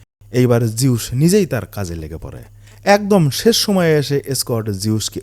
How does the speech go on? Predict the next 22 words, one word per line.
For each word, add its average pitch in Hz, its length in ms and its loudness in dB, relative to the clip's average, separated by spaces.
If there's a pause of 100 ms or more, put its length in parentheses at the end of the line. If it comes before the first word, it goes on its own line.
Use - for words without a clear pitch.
উড়িয়ে 160 320 2
দেয়। 85 240 -6 (360)
এখন 180 260 2
আর 170 100 2 (140)
কোনোভাবেই 202 460 4
সময় 135 340 -2
নষ্ট 120 280 -4
করার 104 300 -4
উপায় 90 300 -4
নেই। 71 260 -10 (440)
দ্রুত 214 300 6
ওদেরকে 170 440 4
নিয়ে 151 220 0
ছাদে 143 300 0
চলে 127 240 0
আসে 101 260 -4
স্কট, - 440 -8 (320)
কিন্তু 180 240 0
এ 214 120 4
কি, 90 320 -4 (300)
পাইলট 180 280 0 (100)
নেই। 160 480 2